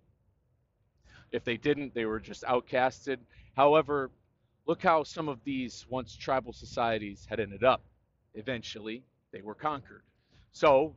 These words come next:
do they really work in their, you know, in the inherent, uh, meaning of them? If we became this sort of stateless society, do we leave ourselves open to being conquered? Perhaps,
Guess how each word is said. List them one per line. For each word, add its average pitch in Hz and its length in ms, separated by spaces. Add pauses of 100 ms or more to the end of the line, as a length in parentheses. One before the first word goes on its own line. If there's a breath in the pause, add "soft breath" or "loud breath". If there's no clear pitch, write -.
(120)
do 143 100
they 123 140
really 113 280
work 120 360 (260)
in 117 160
their, 107 380 (760)
you 117 100
know, 104 180
in 117 100
the 110 100
inherent, 113 440 (640)
uh, - 220 (460)
meaning 151 360
of 156 160
them? 180 300 (560)
If 139 140
we 143 100
became 139 640 (280)
this 127 160
sort 127 300
of 117 120
stateless 127 440
society, 131 640 (800)
do 139 100
we 127 220
leave 127 240
ourselves 117 480
open 139 440
to 131 120
being 113 300
conquered? 123 480 (1040 soft breath)
Perhaps, 151 640